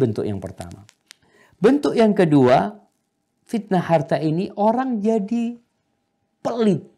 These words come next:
berinfak di jalan Allah Azza wa Jalla. Kalau kita bicara zakat, wallahi,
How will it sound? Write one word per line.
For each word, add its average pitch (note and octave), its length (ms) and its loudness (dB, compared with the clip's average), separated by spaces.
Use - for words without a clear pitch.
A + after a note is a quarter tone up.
berinfak D#3+ 720 -2
di C#3 80 0
jalan C#3 240 4
Allah B2 320 -2
Azza G2 240 -10
wa F2 80 -20
Jalla. - 240 -20
Kalau D3+ 220 2
kita F3 180 0
bicara D3+ 320 2
zakat, A#2 560 0
wallahi, C3 560 -2